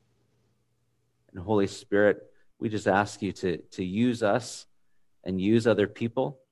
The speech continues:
that you'd work against those spirits, that you come against those spirits. Father, we pray that you just break the lies of the enemy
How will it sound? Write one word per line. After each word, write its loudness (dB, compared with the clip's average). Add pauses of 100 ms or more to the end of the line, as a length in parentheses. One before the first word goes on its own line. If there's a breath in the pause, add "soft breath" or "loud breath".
(1700)
that -6
you'd -4
work 0 (640)
against -4
those -2
spirits, -6
that -12
you -10 (100)
come -10
against -6
those -6
spirits. -12 (760)
Father, 6
we 2 (480)
pray 2
that 0
you -6
just -10
break 2
the 0
lies 2
of -6
the -4
enemy -8